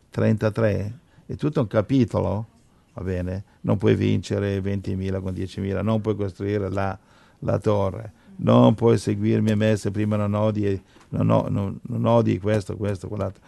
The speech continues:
tutto quello che ti ostacola, va bene?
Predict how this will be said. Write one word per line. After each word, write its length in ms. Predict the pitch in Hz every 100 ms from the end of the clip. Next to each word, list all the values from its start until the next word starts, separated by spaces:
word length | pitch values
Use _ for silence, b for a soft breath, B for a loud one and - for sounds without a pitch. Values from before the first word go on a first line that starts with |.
| B
tutto 240 | - 113 101
quello 180 | 117
che 140 | 107 101
ti 100 | 104
ostacola, 760 | 98 - 104 98 - 101 98 101 _ _ _ _ _ _ - - - _ _
va 80 | 101
bene? 400 | 98 90 87 98